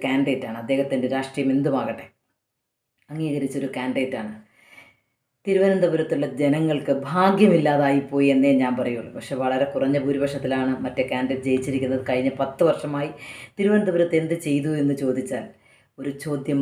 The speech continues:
മാത്രമായി അത് അവശേഷിക്കും. രാജീവ് ചന്ദ്രശേഖർ ജയിച്ചിരുന്നു എങ്കിൽ കിട്ടാവുന്ന നേട്ടങ്ങൾ എന്താണെന്ന് മനസ്സിലാക്കും അടുത്ത അഞ്ച് വർഷം. നിങ്ങൾ ഓർക്കുക,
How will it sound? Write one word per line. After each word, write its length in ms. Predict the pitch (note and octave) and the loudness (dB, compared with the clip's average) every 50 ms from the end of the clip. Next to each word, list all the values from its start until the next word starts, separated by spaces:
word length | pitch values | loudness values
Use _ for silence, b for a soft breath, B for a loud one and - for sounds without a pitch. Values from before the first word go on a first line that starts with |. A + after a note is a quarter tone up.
| C3+ C3+ | 0 0
മാത്രമായി 560 | C#3 C#3+ D3 - - D3+ C#3 C3+ C3+ C3 B2+ B2+ | 0 0 -2 -2 -2 0 2 2 2 2 2 2
അത് 140 | A#2+ B2 A2+ | 0 0 -4
അവശേഷിക്കും. 540 | B2+ B2 - C3+ A2+ - - - - - _ _ _ _ _ _ _ _ _ _ _ _ _ _ _ _ _ _ - | -6 -6 -6 -6 -6 -8 -8 -14 -18 -20 _ _ _ _ _ _ _ _ _ _ _ _ _ _ _ _ _ _ -8
രാജീവ് 420 | C3 D3 D3 D3 C#3 D3 D3 D3+ C#3+ | -6 -4 -4 -4 -4 -6 -6 -6 -4
ചന്ദ്രശേഖർ 560 | - D3+ C#3+ C3 C3+ C#3 - D3+ C#3 C#3 C#3 B2 A#2 | -2 -2 -2 -2 -4 -6 -4 -2 0 0 0 0 2
ജയിച്ചിരുന്നു 520 | C3+ C#3+ D3 C#3 - E3 C#3+ D3 D3+ D3+ D3 C#3+ D3+ | 0 0 0 0 -2 -2 -2 -2 -2 -2 0 0 2
എങ്കിൽ 280 | D#3+ E3+ D3 D#3 C3+ A#2 - - - | 2 2 2 0 0 -2 -4 -8 -12
കിട്ടാവുന്ന 680 | - - C3 - - D3 C#3 C#3 C#3 C#3 C#3 C#3 C3+ C#3 C#3+ C#3 | -12 -12 -10 -6 -2 0 2 4 4 4 4 4 4 4 4 4
നേട്ടങ്ങൾ 560 | C#3 C#3 D3 D#3+ D3+ - - F3 D3+ C#3 A#2+ A2+ G#2+ - B B B B B B B C3+ | 4 4 4 2 2 4 4 4 4 2 -2 -4 -8 -14 B B B B B B B -6
എന്താണെന്ന് 760 | C3 C#3 D#3 D#3 C#3 E3+ D#3 D3 C#3+ C#3 C#3 C3 C3 C3 B2+ - B B B B B B B B B - C3+ C3+ C#3 C3+ | -6 -4 -4 -4 -4 -4 -2 -2 0 0 0 0 0 -2 -4 -8 B B B B B B B B B -10 -6 -4 -2 -2
മനസ്സിലാക്കും 880 | C3+ C3+ C#3 D3+ D#3+ E3 - - F#3+ E3 D#3 D3 C#3+ C#3 - - A2+ - - - _ _ _ - | -2 -2 -2 -2 -4 -4 -4 -4 -2 -2 -2 -2 -4 -6 -8 -10 -12 -14 -14 -16 _ _ _ -16
അടുത്ത 320 | C3 B2+ - - - - C#3+ | -14 -14 -14 -14 -12 -10 -8
അഞ്ച് 300 | B2+ C3 C3 B2+ C3+ B2+ | -6 -6 -6 -8 -6 -6
വർഷം. 340 | B2+ B2+ B2+ - - A#2 F2+ - - _ _ _ _ _ _ _ _ _ _ _ _ _ - | -6 -6 -6 -8 -12 -14 -16 -16 -20 _ _ _ _ _ _ _ _ _ _ _ _ _ -14
നിങ്ങൾ 240 | C3+ C3+ C3+ C3+ C3 | -10 -8 -6 -4 -4
ഓർക്കുക, 460 | B2+ B2 B2+ A#2+ - - D#3 C3 A#2+ | -4 -4 -4 -6 -6 -6 -6 -6 -6